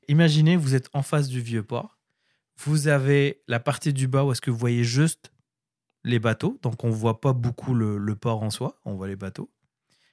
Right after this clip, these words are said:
Les bâtiments. Au-dessus, la cathédrale. À droite de la cathédrale, il y a un,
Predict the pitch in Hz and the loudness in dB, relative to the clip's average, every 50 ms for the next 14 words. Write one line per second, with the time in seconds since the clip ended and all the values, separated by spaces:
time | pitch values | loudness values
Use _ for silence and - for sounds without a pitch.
0 | _ _ - 131 131 123 120 139 131 - - 143 135 127 127 208 - _ _ _ | _ _ 0 0 2 2 2 2 0 0 0 2 2 2 2 0 -4 _ _ _
1 | _ _ _ _ _ _ _ _ _ _ _ _ _ 147 139 127 - - 165 156 | _ _ _ _ _ _ _ _ _ _ _ _ _ 0 0 0 0 -4 -4 -2
2 | 139 135 127 - 131 120 - 131 110 113 - - - - _ _ _ _ _ _ | 0 0 -2 -2 -4 -6 -4 -4 -4 -4 -6 -8 -10 -12 _ _ _ _ _ _
3 | _ _ _ _ 135 139 135 139 135 143 143 139 135 135 131 - - 123 - 127 | _ _ _ _ -2 0 0 2 2 2 2 2 0 0 -2 -2 -4 -8 -6 -6
4 | 127 123 120 127 123 123 113 113 113 107 107 107 104 104 104 101 101 101 101 101 | -4 -2 -2 -2 -2 -2 -2 -4 -4 -4 -4 -4 -6 -6 -6 -8 -8 -10 -10 -12
5 | 110 | -14